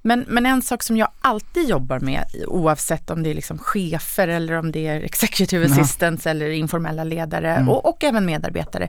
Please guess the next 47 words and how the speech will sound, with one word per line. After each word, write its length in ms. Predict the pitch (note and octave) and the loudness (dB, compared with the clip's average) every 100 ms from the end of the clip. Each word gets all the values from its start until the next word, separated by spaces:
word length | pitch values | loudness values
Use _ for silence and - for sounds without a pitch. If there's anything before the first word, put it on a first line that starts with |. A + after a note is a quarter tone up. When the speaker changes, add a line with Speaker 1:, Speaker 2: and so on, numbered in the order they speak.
| - | 0
Speaker 2:
Mm. 140 | C3 B2+ - - | 0 0 -6 0
Speaker 1:
det 180 | C#4 C4 | 2 4
är 100 | G#3 | 2
att 160 | - | 0
jobba 460 | G#3+ F#3 D#3 E3 D#3 - - - | 0 0 0 0 -2 -8 -6 0
väldigt 320 | F3+ D#3+ - | 2 0 -2
mycket 340 | E3 - D#3+ | -4 -4 -4
med 420 | D#3 D3+ D3+ D3 - | -2 -2 -4 -6 -10
rolltagning. 1200 | E3 A#3 G3 D3+ - - D#4+ G3+ E3+ - - G#3 - | 0 2 2 0 -4 -2 0 0 -2 -4 -4 -4 0
Speaker 2:
Mm. 280 | A#2+ D#3+ G#3 - - _ _ | 2 2 -2 -6 -20 _ _
Vad 60 | C#3 | 2
är 20 | |
Speaker 1:
Alltså 140 | G#3+ | 4
Speaker 2:
det? 40 | G#3+ | 4
Speaker 1:
att 100 | - | 2
skilja 640 | - D#4+ A#3+ G#3 A3+ D4 | -2 0 0 0 2 0
på 360 | C#4 - F#3+ F3 | 0 -2 -2 -2
roll 580 | E3 F#3 E3 D#3+ D#3+ - | 0 2 2 2 -2 -4
och 160 | F3 - | -4 -2
person. 580 | A3 F#4+ - - F#3+ | 0 0 -2 -2 2
Speaker 2:
Mm. 200 | A3 F#3 - - - _ - - _ _ _ _ - | 4 4 0 -10 -20 _ -20 -20 _ _ _ _ 2
Speaker 1:
Och 200 | B3 A#3+ | 4 4
att, 220 | A3+ - - | 4 -4 0
att 180 | G#3+ G#3 | 0 2
vår 160 | A3+ | 0
roll 420 | G3+ A#3 C#4 C4 A3 | 2 4 4 4 2
hela 240 | G#3 F#3+ | 0 -2
tiden 280 | - G#3 G3+ | -2 0 0
förändras 540 | - C#4+ A3 E3+ F3 | 2 2 2 0 -4
beroende 380 | F3 F#3+ F3+ F3 | -4 -2 0 -2
på 120 | F3+ | 0
vilket 260 | F3 F3+ F#3 | -2 -2 -2
sammanhang 560 | - A3 G#3+ B3+ C#4+ G3+ | 2 4 4 4 2 0
vi 100 | F3 | 0
är. 220 | - F#3+ | -2 2
Men 140 | G#3 | 4
den 140 | A#3 A#3+ | 4 4
här 80 | B3 | 4
Speaker 2:
Mm. 100 | B3+ | 4
Speaker 1:
förmågan 540 | C4+ D#4+ D#4+ B3+ A#3 | 4 4 2 2 0
att 140 | G#3+ | 0
kunna 320 | - A3+ F#3+ F3+ | -2 0 0 -2
kliva 320 | - G3+ G3 | -2 0 2
in 260 | G3 G3 | 2 2
i 80 | F#3+ | 2
roll, 400 | A3+ G3 F#3+ B3 C#3+ | 4 2 0 -2 0
Speaker 2:
Ja. 200 | C3+ | 0